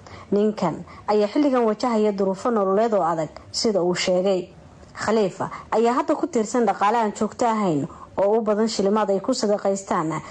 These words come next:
shacabka adeegsanaya wadooyinka uu fariisto, waxaana uu xusay in hal mar uu dabka shito haddii ay u suurto gasho. Sidoo kale, helitaanka biyaha ayuu xusay inay ku tahay caqabad aan joogsi lahayn.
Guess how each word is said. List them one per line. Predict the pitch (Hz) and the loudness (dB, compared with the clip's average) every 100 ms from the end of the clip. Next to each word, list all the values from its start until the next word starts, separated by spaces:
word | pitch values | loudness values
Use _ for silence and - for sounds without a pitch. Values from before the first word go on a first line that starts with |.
| - | -12
shacabka | - 196 196 - 185 | -2 2 2 0 0
adeegsanaya | 185 190 - 226 202 | 2 0 0 2 2
wadooyinka | 202 208 220 233 196 202 | 2 2 2 2 2 0
uu | 220 226 | 0 0
fariisto, | 175 165 165 - 156 - - - 311 | 0 -2 -2 -4 -4 -4 -12 -4 -2
waxaana | 320 311 247 | 0 2 2
uu | 190 185 | 2 0
xusay | 196 233 208 | -2 0 2
in | |
hal | 214 262 | 2 2
mar | 226 196 | 2 2
uu | 196 | 2
dabka | 240 247 202 | 0 -2 -4
shito | - 180 151 139 - - | -2 -2 -2 -4 -8 -10
haddii | - 190 214 247 | -4 -2 2 4
ay | 208 | 4
u | 269 | 2
suurto | - 214 - 254 | 0 -4 -2 -4
gasho. | 190 175 - - - - | -2 -4 -2 -4 -4 -10
Sidoo | - 262 220 165 | -2 0 0 0
kale, | - 208 220 - - 214 | 0 2 0 -4 -6 0
helitaanka | 214 220 285 262 214 | 0 2 0 0 0
biyaha | 185 214 190 170 - - - | 2 2 0 -4 -8 -8 0
ayuu | 220 190 190 | 2 2 0
xusay | 208 240 214 | 0 2 2
inay | 202 | 2
ku | 196 269 | 0 -2
tahay | 208 208 196 185 | 0 2 0 0
caqabad | 226 233 | -2 0
aan | 220 202 | 0 0
joogsi | - 254 - 202 | -2 -4 0 -2
lahayn. | 196 220 170 | 2 0 0